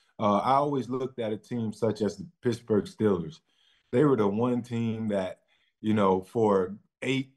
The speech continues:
nine, ten year period, you see the same guys on that defense. You look on the offense, for the most part, it's the same guys. It's a p-, plug and play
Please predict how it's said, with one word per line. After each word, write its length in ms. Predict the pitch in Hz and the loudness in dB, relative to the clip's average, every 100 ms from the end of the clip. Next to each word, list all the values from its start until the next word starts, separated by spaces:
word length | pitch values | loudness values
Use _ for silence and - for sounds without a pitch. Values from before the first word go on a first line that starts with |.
| _ | _
nine, 480 | 113 120 123 120 113 | -4 -4 -2 -4 -6
ten 160 | - 123 | -6 -4
year 220 | 113 104 | -4 -4
period, 540 | - 147 147 127 113 - _ _ - | -4 0 2 2 0 -8 _ _ -2
you 140 | 139 | 0
see 220 | 160 131 | 0 -2
the 180 | 104 90 | 0 -4
same 520 | 87 - 113 110 104 | -6 -2 2 4 2
guys 420 | 90 98 92 92 85 | 0 -2 0 0 -2
on 160 | 85 | -4
that 220 | 85 82 87 | -4 -6 -6
defense. 600 | 85 78 78 76 - - _ _ - | -6 -4 -8 -8 -12 -20 _ _ 2
You 120 | 110 | 4
look 180 | 127 127 | 6 6
on 140 | 117 | 4
the 100 | 104 | 4
offense, 540 | 107 101 - 87 87 _ _ _ | 2 2 0 -6 -6 _ _ _
for 100 | 101 | -2
the 100 | 101 | 2
most 300 | 113 117 - | 2 0 -2
part, 320 | 107 95 - - | -2 -2 -8 -8
it's 220 | 113 104 | -8 -6
the 180 | - 90 | -4 -4
same 460 | - 110 104 101 | -2 0 2 2
guys. 320 | 98 95 87 78 85 | 2 -2 -4 -6 -10
It's 260 | - 98 101 | -4 -4 -2
a 60 | - | -6
p-, 140 | - - _ | -6 -20 _
plug 240 | - 117 107 | 0 0 0
and 140 | 101 | -4
play 360 | - 107 - | -2 -2 -2